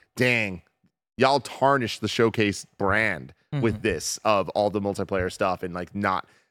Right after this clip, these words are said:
Speaker 1: announcing all the things that we kind of expected to be there." And now it's like, "All right, cool. Well, they're not gonna be there 'cause they're not ready.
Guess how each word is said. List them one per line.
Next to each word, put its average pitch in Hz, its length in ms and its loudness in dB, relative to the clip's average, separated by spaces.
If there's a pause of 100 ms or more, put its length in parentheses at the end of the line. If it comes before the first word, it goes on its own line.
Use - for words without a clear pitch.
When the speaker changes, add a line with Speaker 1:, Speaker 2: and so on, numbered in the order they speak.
(160)
Speaker 1:
announcing 101 800 -2
all 101 160 2
the 98 80 -4
things 98 220 -4
that 92 60 -6
we 82 60 -14
kind 104 200 -4
of 80 60 -12
expected 92 580 -10
to - 80 -12
be 113 180 -4
there." 90 280 -2 (280)
And 113 80 0
now 147 140 4
it's 113 100 -6
like, 131 100 6
"All 98 60 4
right, 151 160 6
cool. 165 120 2
Well, 117 100 2
they're 110 120 2
not 135 60 2
gonna 113 120 -4
be 135 100 2
there 113 100 2
'cause 95 120 -6
they're 107 80 -2
not 110 140 2
ready. 90 220 -4